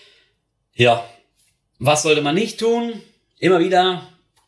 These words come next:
ähm, geistert ja so ein Schreckgespenst da in Deutschland durch,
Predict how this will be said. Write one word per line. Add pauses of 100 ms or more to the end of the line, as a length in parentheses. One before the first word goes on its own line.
(140)
ähm,
geistert
ja
so
ein
Schreckgespenst
da
in
Deutschland
durch,